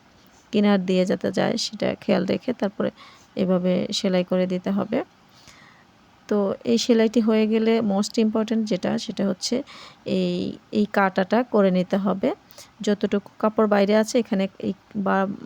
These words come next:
মানে বারবার করে এই কাটিংটা করে দিলে হবে কি, গলার ফিনিশিংটা খুব সুন্দর আসবে। আমরা যখন পরে, পরে, পরবর্তীতে এভাবে চাপ সেলাই দিব, তখন এই চাপ সেলাইটি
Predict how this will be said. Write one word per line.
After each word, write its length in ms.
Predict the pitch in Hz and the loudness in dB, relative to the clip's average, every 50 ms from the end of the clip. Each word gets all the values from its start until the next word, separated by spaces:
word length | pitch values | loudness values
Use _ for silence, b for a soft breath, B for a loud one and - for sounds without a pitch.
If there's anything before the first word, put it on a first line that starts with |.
| - - - | -12 -8 -6
মানে 180 | 185 185 180 180 | -4 -2 -2 -2
বারবার 440 | 185 185 190 190 196 196 202 202 | 0 2 2 4 4 4 2 2
করে 220 | 208 - - 196 202 | 0 0 0 0 0
এই 80 | 196 190 | 0 0
কাটিংটা 680 | - - 190 190 - 196 190 185 - 202 226 269 320 294 - | 0 -2 -2 -2 -2 -4 -4 -2 -2 -2 -2 -2 -4 -6 -4
করে 240 | - 202 196 202 208 | -2 0 2 2 2
দিলে 340 | 190 190 185 185 185 226 320 B B B B B B B - - | 2 2 0 2 0 0 -2 B B B B B B B -10 -4
হবে 220 | 190 185 180 202 | -2 -2 0 -2
কি, 240 | - - 202 208 233 | -2 0 0 0 0
গলার 340 | 214 - 196 185 190 190 196 - | 2 2 2 2 2 2 0 -2
ফিনিশিংটা 500 | - 202 190 196 - - 220 208 - 226 | -2 -2 -2 -2 -2 -2 -2 -2 -2 -4
খুব 200 | 220 - - 240 | -6 -6 -8 -8
সুন্দর 400 | - - - 220 208 202 202 214 | -8 -6 -4 -2 0 0 2 2
আসবে। 280 | 214 214 208 208 214 254 | 2 2 0 0 0 0
আমরা 200 | 247 220 180 185 | 0 0 0 0
যখন 280 | 185 196 196 - 220 214 | -2 -2 -2 -2 -2 -2
পরে, 280 | 208 - 214 214 214 214 214 - - 214 - 233 - | 0 0 2 2 2 2 0 -2 -6 -6 -6 -6 -2
পরে, 260 | 220 208 202 208 208 196 196 190 - - _ | 0 2 2 2 2 0 -2 -4 -6 -6 _
পরবর্তীতে 500 | 220 214 214 208 208 - 208 202 - 262 | 0 0 0 0 0 -2 -2 0 0 0
এভাবে 280 | 254 220 233 196 202 202 | 2 2 0 0 0 -2
চাপ 260 | - - 202 196 - | -2 -2 -4 -2 -4
সেলাই 360 | - - - 190 190 190 196 | -4 -4 -2 0 0 0 0
দিব, 180 | 196 208 202 226 339 - B B B B B B B B B B _ _ | -2 -2 -2 -2 -4 -4 B B B B B B B B B B _ _
তখন 340 | - 220 220 - - 226 220 - - | 2 2 2 2 2 0 0 0 0
এই 180 | 220 208 196 | 0 0 0
চাপ 260 | 208 - - 202 202 - | 0 0 0 -2 -2 -2
সেলাইটি 600 | - - - 202 190 185 190 190 - - 233 254 | -4 -4 -2 0 2 2 0 0 -2 -2 -2 -2